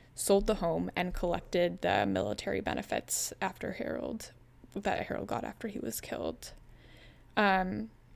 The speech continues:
so in nineteen eighty-five, tragedy struck again. Betty's son from her first marriage to Clarence, Gary, was found dead in his Ohio apartment. If you recall, his father passed away in nineteen seventy after being shot in the head,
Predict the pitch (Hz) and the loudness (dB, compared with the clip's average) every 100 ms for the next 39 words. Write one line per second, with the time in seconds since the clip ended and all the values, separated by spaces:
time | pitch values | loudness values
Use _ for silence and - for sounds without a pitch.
0 | - - 240 226 226 247 247 240 220 208 | 0 8 10 10 6 4 2 2 0 0
1 | 196 185 190 190 196 - - 180 202 196 | 2 4 4 2 -2 -12 -4 0 0 0
2 | 185 185 - 190 190 - - 190 - 120 | -4 -2 2 2 0 -6 -2 2 2 2
3 | - 208 - - - - - - 202 233 | 0 -4 -8 -18 -20 -20 -2 6 6 6
4 | 226 - 196 196 190 185 196 190 - 180 | 2 0 0 2 0 0 -2 -4 0 0
5 | 185 - 175 185 196 - 185 - 170 170 | 0 -2 0 0 0 0 -2 -2 -4 -2
6 | - - - 180 175 170 180 185 - 180 | -4 -8 -2 2 2 2 0 -2 0 0
7 | 180 165 165 175 202 190 190 - - - | 2 2 2 4 2 2 0 -2 -12 -4
8 | - 185 - 165 175 - - - - 233 | 0 0 0 -2 0 -2 -2 -4 -2 -2
9 | 247 - - - - - - 220 220 220 | -2 -10 -20 -20 -20 -18 2 4 4 2
10 | - 165 - - - - - 190 190 185 | 2 2 2 0 -4 -2 2 2 2 2
11 | - - 180 170 170 - 180 170 - 170 | 2 0 2 2 2 0 0 0 -2 -4
12 | 160 - 180 170 160 180 - 185 - 180 | -4 -4 -4 -2 -4 -2 0 0 0 -2
13 | 165 170 170 170 180 170 - 170 214 | -2 -2 -4 -4 -4 -4 0 0 0